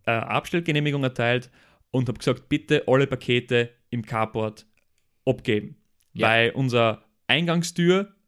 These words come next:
Speaker 1: da geht quasi jeder vorbei, der ist quasi,
Speaker 2: Gen-,
Speaker 1: ähm,
Speaker 2: so
Speaker 1: zugänglich.
Speaker 2: Open, Open Field
Speaker 1: Genau,
Speaker 2: so
Speaker 1: so
Speaker 2: quasi.
Speaker 1: Open Field.
Speaker 2: Ja.
Speaker 1: Und sie ist nicht überdacht. Also,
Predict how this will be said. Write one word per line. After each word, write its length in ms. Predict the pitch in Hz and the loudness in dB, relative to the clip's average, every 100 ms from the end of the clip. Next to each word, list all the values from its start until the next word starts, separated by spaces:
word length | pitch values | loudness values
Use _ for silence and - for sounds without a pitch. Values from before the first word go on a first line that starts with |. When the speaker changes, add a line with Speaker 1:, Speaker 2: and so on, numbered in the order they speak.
| _ | _
Speaker 1:
da 80 | 139 | -2
geht 280 | 135 147 - | 0 -2 0
quasi 260 | 131 123 | -2 -2
jeder 320 | 117 127 139 | 0 2 2
vorbei, 500 | 120 113 - 127 196 - _ _ _ _ _ _ | 0 -4 -2 -2 -2 -6 _ _ _ _ _ _
der 200 | 139 131 | 2 4
ist 200 | 131 127 | 2 -2
quasi, 580 | - 131 135 131 - - _ _ _ _ | -2 0 0 -2 -4 -10 _ _ _ _
Speaker 2:
Gen-, 200 | - 117 - _ | -12 -12 -14 _
Speaker 1:
ähm, 160 | 120 120 | -6 0
Speaker 2:
so 80 | |
Speaker 1:
zugänglich. 440 | - 175 185 190 220 | 6 8 6 4 6
Speaker 2:
Open, 140 | 170 | 4
Open 120 | 170 165 | 4 -2
Field 160 | 190 | 2
Speaker 1:
Genau, 140 | 196 131 | 4 4
Speaker 2:
so 160 | - | 2
Speaker 1:
so 100 | 165 | 2
Speaker 2:
quasi. 200 | - 175 | 4 4
Speaker 1:
Open 120 | 185 160 | 4 0
Field. 400 | - 151 190 - | -2 -4 -4 -6
Speaker 2:
Ja. 220 | 123 131 - - _ | -6 -6 -8 -20 _
Speaker 1:
Und 320 | 170 240 277 - | 6 6 2 -8
sie 160 | - 190 | -6 -4
ist 180 | 185 180 | -2 -2
nicht 140 | 170 | -2
überdacht. 480 | 165 156 175 123 - | 0 2 2 2 -2
Also, 260 | 123 123 | -4 -4